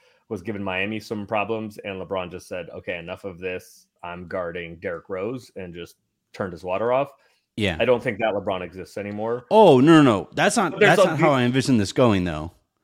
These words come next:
Speaker 1: But the other, the other problem with, with the Ja matchup is that is gonna put, that may, it could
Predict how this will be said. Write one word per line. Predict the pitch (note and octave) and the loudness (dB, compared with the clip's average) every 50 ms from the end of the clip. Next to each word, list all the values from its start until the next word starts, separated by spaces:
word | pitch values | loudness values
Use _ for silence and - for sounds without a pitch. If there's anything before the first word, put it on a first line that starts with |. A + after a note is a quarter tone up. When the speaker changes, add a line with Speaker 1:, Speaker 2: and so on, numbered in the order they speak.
| _ _ _ _ - - - | _ _ _ _ -20 -8 -2
Speaker 1:
But | C#3 D3 | -2 2
the | D3+ E3 | 4 4
other, | E3 E3+ F#3 F3+ | 4 4 4 4
the | D3 C#3+ D3+ | 4 4 4
other | D#3 E3+ D#3+ | 6 6 4
problem | - D#3+ C#3+ - C#3 B2+ A#2+ | 4 4 2 2 2 -2 -2
with, | B2 A#2 A#2 - - | -2 -2 -2 -4 -10
with | A#2+ A#2+ A2+ A2 A2 _ - | -8 -6 -6 -6 -6 _ -18
the | - A2 G2 A#2+ A2 G#2 G2 F2+ F2 | -20 -16 -12 -10 -10 -10 -10 -10 -8
Ja | A2+ A2+ A2 G#2+ G#2 G2+ - - | -4 -2 -2 -2 -2 -4 -8 -10
matchup | G#2+ G2+ F#2+ F#2+ - - G#2+ G2 F#2 _ _ | -12 -12 -12 -12 -12 -12 -12 -12 -12 _ _
is | - G#2 G2+ F#2+ F#2 F#2 F2+ _ _ _ _ _ _ _ _ _ _ | -14 -14 -12 -12 -12 -14 -14 _ _ _ _ _ _ _ _ _ _
that | - A2+ A#2 G#2+ G#2+ G#2+ | -10 -6 -4 -2 -2 -4
is | G2+ | -6
gonna | - A2 G2 F#2+ | -8 -10 -12 -12
put, | - - A#2+ G#2 G2+ - _ _ _ _ _ _ _ _ _ _ _ _ - | -12 -8 -6 -6 -6 -6 _ _ _ _ _ _ _ _ _ _ _ _ -14
that | G#2+ A#2+ A#2 A#2+ B2 - - C3 | -8 -4 -4 -4 -4 -6 -8 -12
may, | B2 A#2 A#2 B2 B2 A#2+ F#2 E2+ F2 F2+ | -12 -10 -6 -4 -2 -2 -4 -6 -8 -10
it | G2 A2 A2 G2+ _ | -12 -12 -14 -14 _
could | - - - C3 A2+ G#2 F#2+ F2 F2 F#2 | -14 -10 -8 -6 -6 -6 -8 -10 -14 -18